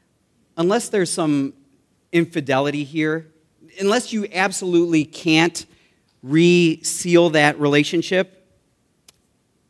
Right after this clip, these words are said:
there's no other reason." And the only reason we have divorce in the first place is, what does Jesus say?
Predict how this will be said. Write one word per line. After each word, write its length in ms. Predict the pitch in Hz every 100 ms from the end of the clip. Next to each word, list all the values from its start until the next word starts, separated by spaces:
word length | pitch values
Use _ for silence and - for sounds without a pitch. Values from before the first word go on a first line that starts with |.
| _ _ _ _ _ _ _ _ -
there's 240 | 151 143
no 180 | 160 165
other 160 | 156 120
reason." 440 | 110 104 95 90 _ _ _ _ _ _ _ _ _ _ _ _ _ _ _ _ _ _ _ _ -
And 100 | 185
the 100 | 196
only 180 | 254 269
reason 260 | 208 196
we 80 | 190
have 120 | 175 143
divorce 380 | 135 160 170 156
in 40 |
the 60 | 139
first 380 | - 190 185
place 300 | - 135 131
is, 180 | 139 120
what 140 | 127 160
does 180 | 160
Jesus 260 | 151 165 156
say? 360 | - 170 190